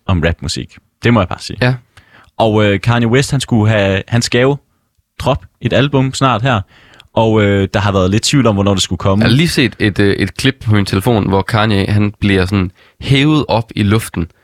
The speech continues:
Speaker 1: Ja.
Speaker 2: Altså, mens han ligger sådan f-, fladt ned, så sejler, altså, flyver han op igennem luften.
Speaker 1: Ja.
Speaker 2: Sådan nogle vejer, der hæver ham op med sig, sådan noget røg og
Speaker 1: Ja.
Speaker 2: lys ud siden.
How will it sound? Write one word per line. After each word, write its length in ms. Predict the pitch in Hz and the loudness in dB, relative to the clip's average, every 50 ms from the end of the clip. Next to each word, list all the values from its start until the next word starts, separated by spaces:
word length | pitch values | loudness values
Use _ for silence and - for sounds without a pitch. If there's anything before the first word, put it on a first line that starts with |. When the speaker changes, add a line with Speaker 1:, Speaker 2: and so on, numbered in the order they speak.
| _ - | _ -4
Speaker 1:
Ja. 120 | 92 92 - - - - | -4 -4 -4 -6 -4 -2
Speaker 2:
Altså, 120 | 104 113 | 0 0
mens 160 | 117 110 - | 0 0 0
han 100 | 110 104 | 0 0
ligger 400 | 104 101 104 120 120 143 127 113 107 | 2 2 0 0 0 0 -2 -2 -4
sådan 380 | - - - 101 92 90 87 - - | -6 -4 -2 0 0 0 -2 -4 -8
f-, 540 | - - - _ _ _ - - - - - - | -10 -12 -12 _ _ _ -20 -20 -20 -20 -16 -10
fladt 320 | - - 110 110 117 - | -4 -2 0 0 0 0
ned, 200 | 113 104 101 98 | 0 0 0 0
så 120 | 101 - - - _ | -2 -6 -12 -16 _
sejler, 360 | - - - - 110 120 127 82 | -10 -6 -4 -2 -2 0 -2 -2
altså, 220 | 65 95 95 - - _ | -2 -4 -4 -6 -12 _
flyver 220 | - - 170 175 143 | -4 0 0 2 2
han 120 | 107 98 | 2 2
op 100 | 104 107 | 0 0
igennem 240 | 107 110 113 101 98 | 0 0 0 0 0
luften. 300 | 104 123 - - 90 85 - - - - | 0 -2 -2 -6 -8 -8 -8 -12 -6 -2
Speaker 1:
Ja. 40 | - | 0
Speaker 2:
Sådan 140 | 101 - 185 | 2 2 2
nogle 160 | 131 113 90 | 2 2 2
vejer, 280 | 95 90 101 120 135 131 | 0 0 0 0 0 0
der 60 | 110 | 0
hæver 200 | 110 117 117 120 | 0 0 2 2
ham 80 | 113 104 | 2 0
op 160 | 98 107 - | 0 -2 -2
med 100 | 101 101 | -2 -4
sig, 140 | - - 104 | -4 -4 -2
sådan 100 | - 110 | 0 0
noget 140 | 101 92 95 | 0 0 2
røg 200 | 101 113 120 76 | 0 0 0 2
og 60 | 82 | 2
Speaker 1:
Ja. 140 | 95 101 113 | 2 2 2
Speaker 2:
lys 120 | 101 95 | 0 0
ud 80 | 98 92 | -2 -2
siden. 320 | - - 104 104 107 110 | 0 0 0 0 0 -2